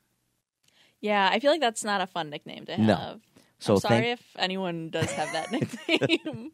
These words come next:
Speaker 2: <laughs> Yes, to all the gazelle
Speaker 1: Gazelles out,
Speaker 2: nicknames out
Speaker 1: uh,
Speaker 2: there, I, I, I apologize,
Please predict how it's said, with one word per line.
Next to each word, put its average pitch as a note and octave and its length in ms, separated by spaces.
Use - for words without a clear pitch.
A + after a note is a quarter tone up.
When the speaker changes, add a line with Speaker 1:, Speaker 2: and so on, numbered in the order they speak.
Speaker 2:
<laughs> C#3 140
Yes, C#3 240
to - 100
all D#3 180
the G3+ 80
gazelle A#2 380
Speaker 1:
Gazelles B2 120
out, A#2+ 40
Speaker 2:
nicknames A2+ 320
out A2+ 140
Speaker 1:
uh, G#2+ 40
Speaker 2:
there, A2+ 240
I, F#2+ 60
I, F2 240
I F#2+ 160
apologize, G2+ 760